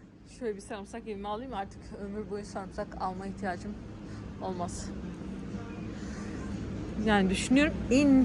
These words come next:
küçük sarımsak şunlardan alsam. Bunu da şöyle buldum. Bunlar, bunlar şimdi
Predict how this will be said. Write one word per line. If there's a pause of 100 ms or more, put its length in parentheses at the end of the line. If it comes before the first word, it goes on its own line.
küçük
sarımsak (2000)
şunlardan
alsam. (760)
Bunu
da (240)
şöyle
buldum. (580)
Bunlar, (1500)
bunlar
şimdi